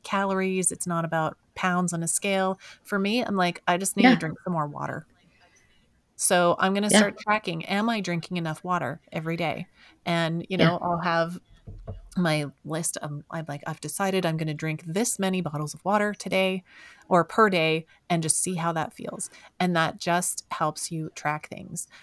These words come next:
Speaker 1: you know, and
Speaker 2: Yeah.
Speaker 1: from, from my own journey, I started tracking my spending. Like, I just literally walked around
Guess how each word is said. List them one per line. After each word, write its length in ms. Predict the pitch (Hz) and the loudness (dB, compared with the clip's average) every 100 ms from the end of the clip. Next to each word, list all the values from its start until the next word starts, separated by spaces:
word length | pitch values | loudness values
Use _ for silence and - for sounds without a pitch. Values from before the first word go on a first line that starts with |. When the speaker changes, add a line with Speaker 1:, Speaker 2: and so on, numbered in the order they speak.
| - - | -16 -4
Speaker 1:
you 80 | 175 | 0
know, 240 | 165 165 - - | 0 0 -4 -2
and 240 | 180 170 | 0 2
Speaker 2:
Yeah. 180 | 165 170 - _ - | 4 2 0 _ -2
Speaker 1:
from, 560 | - 190 175 175 165 - _ _ - | 4 6 6 2 -2 -8 _ _ -2
from 160 | 196 | 2
my 180 | 175 165 | 6 6
own 360 | 190 190 175 170 _ | 6 4 2 -2 _
journey, 500 | 165 151 151 151 175 - | -4 -2 -2 -4 -6 -6
I 100 | - | -4
started 300 | 165 170 160 | -2 -2 -4
tracking 400 | 165 - 156 165 | -4 -4 -4 -2
my 120 | 160 165 | -4 -2
spending. 580 | - 165 175 - - 180 | -2 0 -2 -2 -6 -6
Like, 180 | 160 160 | -4 -2
I 40 | |
just 240 | 156 156 | -2 -4
literally 440 | 143 165 - 180 143 | -2 -2 -2 -4 -4
walked 340 | 143 156 - | 0 0 0
around 520 | 175 160 156 139 170 | -2 0 -2 -2 -6